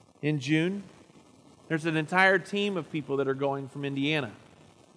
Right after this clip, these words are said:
Up in my hometown area, they're going because they've been working their tails off for the last six months to raise over twelve thousand dollars to build the largest palava hut that Li-, that, that Li-, sorry, that Liberia has ever seen,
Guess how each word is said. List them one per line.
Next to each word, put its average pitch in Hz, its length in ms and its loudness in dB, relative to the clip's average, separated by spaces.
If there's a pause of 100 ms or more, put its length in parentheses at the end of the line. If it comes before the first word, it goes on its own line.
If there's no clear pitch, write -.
(360)
Up 170 180 4
in 180 80 4
my 175 180 4
hometown 180 640 2
area, 165 460 6
they're 147 180 4
going 165 400 2
because 147 280 -2
they've 175 160 2
been 160 180 -4
working 165 400 -2
their 139 160 0
tails 196 600 2
off 117 240 0
for - 60 -10
the 135 60 0
last 131 260 2
six 156 220 -8
months - 460 -6 (580)
to 165 100 0
raise 185 300 8
over 170 160 4
twelve 202 340 4
thousand 185 320 6
dollars 165 420 4
to 156 120 -4
build 151 200 2
the 139 80 2
largest 180 760 2 (100)
palava 156 540 2
hut 139 380 2 (540)
that 135 120 0
Li-, 151 280 6
that, 147 200 2
that 143 180 4
Li-, 131 120 2 (160)
sorry, 151 340 4
that 127 120 2
Liberia 147 460 6
has 143 140 4
ever 160 280 4
seen, 135 400 -6